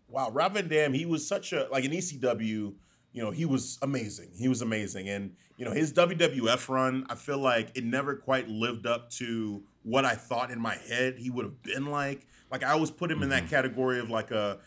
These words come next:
Speaker 1: like, a Shawn Michaels kinda guy who could just get a crowd going nuts and, you know, just
Speaker 2: Yeah.
Speaker 1: uber talented, uber charismatic. We just never got that. Like, this match was arguably one of his best matches during his entire run
Speaker 2: Yeah.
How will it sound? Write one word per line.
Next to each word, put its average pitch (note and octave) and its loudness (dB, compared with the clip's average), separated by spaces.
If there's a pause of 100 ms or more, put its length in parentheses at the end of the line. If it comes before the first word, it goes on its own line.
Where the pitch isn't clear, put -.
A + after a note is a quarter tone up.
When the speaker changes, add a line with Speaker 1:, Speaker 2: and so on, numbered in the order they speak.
(140)
Speaker 1:
like, B2+ -4
a G#2+ -8
Shawn C3 0
Michaels A#2 -2
kinda A2+ -4
guy G#2+ -2
who A2+ -4 (220)
could A#2+ 0
just - -2 (260)
get D3+ -2
a C3 -4
crowd C#3 -4
going A#2 -2
nuts A#2 -2
and, G#2 -6 (200)
you B2 -10
know, B2 -4
just A2+ -4
Speaker 2:
Yeah. F2+ 0
Speaker 1:
uber D3 4
talented, C#3+ -2
uber C#3+ -4
charismatic. B2 -2 (320)
We C3+ 2
just D3+ -2
never D3 2
got C#3 -2
that. G#2 -2
Like, B2 -2
this G#3+ 0
match D#3+ 4 (280)
was G3 8 (160)
arguably A#3 4
one F3+ 4
of D3+ 2
his B2+ 0
best - 2
matches C#3+ 0
during C#3+ 0
his B2 0
entire D#3 0
run A#2 2
Speaker 2:
Yeah. G#2+ 2